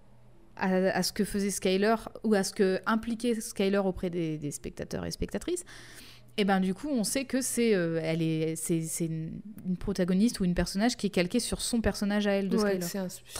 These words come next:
Speaker 2: c'est,
Speaker 1: compliqué,
Speaker 2: yes.
Speaker 1: ma phrase, pardon.
Speaker 2: Oui, non, mais j'ai compris, c'est que en gros, elle est, elle est tellement emblématique de s-, de
Speaker 1: C'est ça.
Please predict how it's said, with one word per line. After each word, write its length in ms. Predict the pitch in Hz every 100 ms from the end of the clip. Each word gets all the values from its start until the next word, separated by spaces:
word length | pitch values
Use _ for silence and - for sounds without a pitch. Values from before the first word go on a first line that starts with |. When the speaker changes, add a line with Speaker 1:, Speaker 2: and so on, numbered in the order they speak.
| 208
Speaker 2:
c'est, 20 |
Speaker 1:
compliqué, 260 | 185 180
Speaker 2:
yes. 80 | 180
Speaker 1:
ma 60 | 170
phrase, 200 | - 175
pardon. 200 | 175 165 -
Speaker 2:
Oui, 100 | 240
non, 100 | 233
mais 120 | 233 233
j'ai 120 | 233
compris, 340 | 240 226 262
c'est 180 | 220 208
que 240 | 202 190 185
en 160 | 190
gros, 200 | 190 240
elle 180 | 226 180
est, 120 | 175 175
elle 180 | 180
est 60 | 180
tellement 240 | 180 202 208
emblématique 640 | 196 196 190 196 - 214
de 140 | 180 185
s-, 300 | - - -
de 300 | 185 180 175
Speaker 1:
C'est 160 | 175 -
ça. 200 | 220